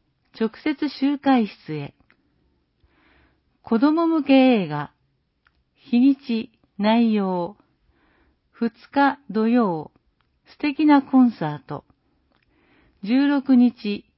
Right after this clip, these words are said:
土曜。トムとジェリー、メリークリスマス。ほか。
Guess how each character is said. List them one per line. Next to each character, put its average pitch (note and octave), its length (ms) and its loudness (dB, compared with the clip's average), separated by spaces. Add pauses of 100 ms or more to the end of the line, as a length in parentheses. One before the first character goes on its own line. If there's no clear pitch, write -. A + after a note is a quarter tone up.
(180)
土 G3+ 180 -4
曜。 G#3+ 380 -2 (840)
ト E4 140 -4
ム D4 160 2
と F#3 160 -4
ジ E3+ 120 -6
ェ G#3 100 0
リ D#3 380 -8
ー、 - 80 -20
メ G3 160 -4
リ C#4+ 240 -2
ー - 20 -20
ク - 160 -2
リ C4+ 120 2
ス C4 160 -2
マ F#3 180 -2
ス。 - 240 -14 (320)
ほ - 180 -14
か。 G3+ 300 -6